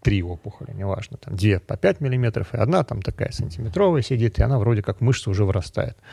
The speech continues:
Но мы сделали К Т, а по О М С мы еще и П Т К Т обязаны сейчас всем сделать. Мы сделали им П Т К Т, а, с галлием.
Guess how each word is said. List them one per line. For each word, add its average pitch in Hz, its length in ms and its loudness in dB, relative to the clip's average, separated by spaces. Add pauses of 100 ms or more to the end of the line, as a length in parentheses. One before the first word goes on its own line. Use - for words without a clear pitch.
(440)
Но 123 100 6
мы 120 120 6
сделали 104 400 0
К 95 160 -2
Т, 180 280 2 (800)
а 127 140 2
по 123 120 2
О 110 80 4
М 110 100 2 (140)
С - 120 -10
мы 95 140 -4
еще 92 200 -6
и 92 80 -2
П 185 220 2
Т - 60 -16
К 151 120 2
Т 101 180 2
обязаны 95 380 0
сейчас - 220 -8
всем 113 180 -6
сделать. 95 220 -4
Мы 113 80 4
сделали 98 340 -2
им 95 140 -8
П 170 200 2
Т - 80 -2
К 190 140 2
Т, 95 280 4 (760)
а, 98 1200 0 (540)
с 107 120 0
галлием. 95 480 2